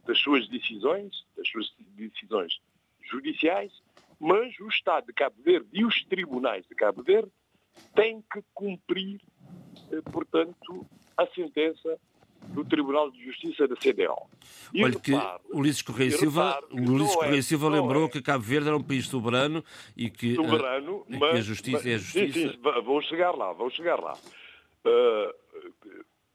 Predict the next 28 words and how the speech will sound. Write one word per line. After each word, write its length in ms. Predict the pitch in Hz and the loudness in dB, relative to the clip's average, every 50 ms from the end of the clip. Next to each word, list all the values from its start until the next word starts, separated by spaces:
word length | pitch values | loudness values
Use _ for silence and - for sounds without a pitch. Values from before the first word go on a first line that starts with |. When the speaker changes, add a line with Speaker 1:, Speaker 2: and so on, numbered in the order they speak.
| _ _ _ _ - | _ _ _ _ -4
Speaker 1:
e, 160 | 175 196 214 | -2 0 0
e 280 | 214 160 - 190 190 | 0 2 2 2 4
repare 540 | 180 175 131 - - 113 104 101 104 120 139 | 2 2 0 2 2 2 2 2 -2 -4 -6
que, 300 | - - - 123 110 92 - - | -6 -2 0 0 0 0 -2 -2
segundo 400 | - 113 123 156 147 123 104 101 | -2 0 2 2 2 2 0 -2
o 60 | 95 | -4
que 100 | - - 95 - - | -6 -12 -16 -8 -2
tive 460 | 175 175 143 98 80 80 78 67 - _ - - - - - | 0 0 0 0 -2 -6 -8 -10 -10 _ -20 -20 -12 -6 -2
a 60 | 90 | -2
ler, 380 | 90 85 98 143 175 175 131 90 | 0 2 2 2 2 2 0 -2
eh, 460 | 82 71 60 - - - - 67 64 64 | -4 -8 -12 -16 -16 -14 -14 -14 -14 -14
muito, 800 | 73 80 87 95 104 104 98 - - - 95 95 95 85 78 - _ _ _ _ _ _ _ - - | -14 -10 -6 -4 -4 -4 -4 -8 -10 -8 -6 -4 -4 -6 -8 -10 _ _ _ _ _ _ _ -14 -10
eh, 220 | 90 87 78 78 | -8 -4 0 0
à 40 | 90 | 0
pressa, 420 | - - 143 170 175 135 - - 92 | 0 0 0 -2 -2 -4 -8 -10 -4
tem 200 | - 98 92 85 | -2 0 0 0
que 80 | 95 | 0
aprofundar 680 | 95 - - 98 - - - 110 104 101 120 104 104 101 | -2 -2 -4 -10 -8 -6 -6 -2 0 0 0 0 -2 -6
os 140 | 98 92 90 | -8 -10 -6
estudos, 600 | 87 - - - 214 214 170 110 92 - - - - - - - - - - - _ - | -4 -4 -2 0 0 -2 -2 -2 -6 -12 -14 -16 -18 -20 -20 -20 -20 -20 -20 -20 _ -8
não 360 | 139 160 196 240 277 262 220 | -2 2 4 4 4 4 2
se 240 | - - - 208 196 - _ | -2 -8 -14 -14 -14 -6 _
tem 240 | - 170 175 180 180 | 0 0 0 0 -4
que 380 | 180 - - 180 185 190 180 - - | -8 -8 -4 -2 -2 -2 -2 -4 -4
esgotar 920 | 170 143 - 156 156 160 233 220 - - - - 196 202 196 165 120 95 - _ _ _ _ _ _ _ _ - | -4 -4 -6 -6 -4 -2 -2 -2 -2 -2 0 0 0 0 0 -4 -6 -10 -14 _ _ _ _ _ _ _ _ -6
os 180 | 160 170 160 - - | -4 -4 -2 -2 -4
recursos 800 | 165 180 185 - - - 226 240 214 - - - 170 165 147 | -4 -4 -6 -6 -2 0 2 2 2 2 0 -2 -2 -2 -2
internos 720 | 160 185 185 156 - 147 123 107 101 92 - 90 92 98 - | -2 -2 -4 -2 0 0 0 0 -2 -6 -8 -10 -12 -12 -12